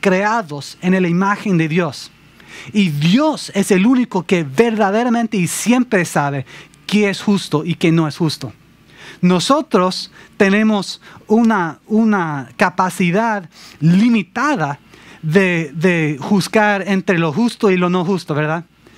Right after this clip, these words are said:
Pero siempre lo que nosotros pensamos que es justo o no justo, lo que Dios dice es mayor. Porque nuestro ca-, nuestra capacidad de pensar de esa manera viene de quién? De Dios.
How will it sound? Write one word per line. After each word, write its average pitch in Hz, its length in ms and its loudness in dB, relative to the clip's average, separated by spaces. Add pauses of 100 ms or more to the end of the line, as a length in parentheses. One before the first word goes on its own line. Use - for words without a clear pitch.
(360)
Pero 190 320 2 (160)
siempre 214 760 0
lo 185 180 2
que 185 160 -2
nosotros 185 520 -2
pensamos 175 420 -2
que 175 100 -4
es 151 80 -2
justo 202 280 0
o 180 40 2
no 170 140 0
justo, 165 340 -4 (380)
lo 175 160 2
que 170 160 0
Dios 202 340 0
dice 170 380 0
es 165 180 0
mayor. 151 440 0 (320)
Porque 170 360 0
nuestro 185 760 2
ca-, 185 160 -4
nuestra 214 360 0
capacidad 165 560 -2
de 160 80 -2
pensar 165 400 -2
de 165 100 0
esa 170 180 -4
manera 147 340 -2
viene 165 420 0
de 156 100 -2
quién? 151 240 -2
De 135 140 -2
Dios. 147 460 -2